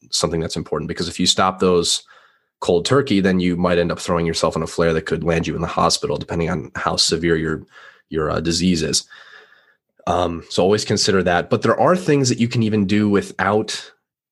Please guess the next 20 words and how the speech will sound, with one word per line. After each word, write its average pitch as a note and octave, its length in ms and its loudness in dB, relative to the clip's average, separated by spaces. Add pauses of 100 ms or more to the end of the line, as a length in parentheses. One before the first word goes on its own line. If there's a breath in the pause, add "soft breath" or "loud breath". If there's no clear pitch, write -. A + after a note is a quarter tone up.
even G2 500 0 (220)
seeing A2 480 2
them. A2+ 340 -2 (540)
Like, F2 160 -4
for, - 240 0
you F#2 80 0
know, F2+ 140 -2
like, F#2 320 -2 (1500 loud breath)
one A#2 220 2
thing A2+ 180 2
that G#2 100 2
I G2 100 4
always G2 360 2
recommend F2+ 640 -2 (380)
to - 180 -6
anyone F2+ 680 0
that F2 260 -2
is E2+ 180 -2
suffering F2+ 500 0
with - 200 -10